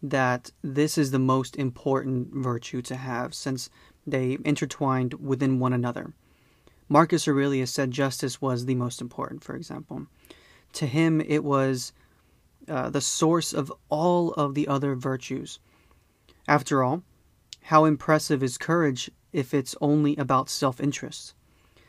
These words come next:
What good is wisdom if not put to use for the whole world? Justice, he explains, is the principle which constitutes the bond of human society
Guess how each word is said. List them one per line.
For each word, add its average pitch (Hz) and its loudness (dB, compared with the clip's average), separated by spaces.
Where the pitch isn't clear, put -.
What 170 4
good 175 8
is 147 4
wisdom 160 0
if 143 -2
not 139 0
put 143 -2
to 151 -6
use 127 -4
for - -2
the 131 2
whole 131 2
world? 139 -2
Justice, 151 0
he 143 0
explains, 127 -2
is 127 -4
the 135 -4
principle 147 -2
which 127 -2
constitutes 143 -4
the - -10
bond 139 0
of 131 -10
human 139 -2
society 135 -2